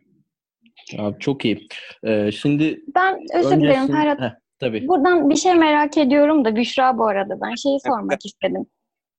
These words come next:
Speaker 3: Evet,
Speaker 2: Ee,
Speaker 3: evet.
Speaker 2: çok uzunca bir süre mühendislik yapmışsınız ya. Neden? Mü-, müziği de çok seviyorsunuz.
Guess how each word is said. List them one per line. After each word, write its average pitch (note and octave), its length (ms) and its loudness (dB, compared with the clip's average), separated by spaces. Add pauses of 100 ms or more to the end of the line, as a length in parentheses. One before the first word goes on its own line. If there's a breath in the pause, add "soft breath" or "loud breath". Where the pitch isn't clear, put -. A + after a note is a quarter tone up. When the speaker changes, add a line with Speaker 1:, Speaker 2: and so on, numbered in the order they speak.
(100)
Speaker 3:
Evet, - 160 -4
Speaker 2:
Ee, C4 40 2
Speaker 3:
evet. B3+ 300 0
Speaker 2:
çok D4 240 -4
uzunca D4+ 400 -2
bir D4+ 80 -4
süre D#4 520 -2
mühendislik C4+ 640 -2
yapmışsınız C#4 800 -2
ya. F3 140 -6 (580)
Neden? A#3+ 480 -2
Mü-, G#3+ 240 -8
müziği A#3 260 -4
de C4 80 -8
çok C4+ 240 -8
seviyorsunuz. G3 720 -6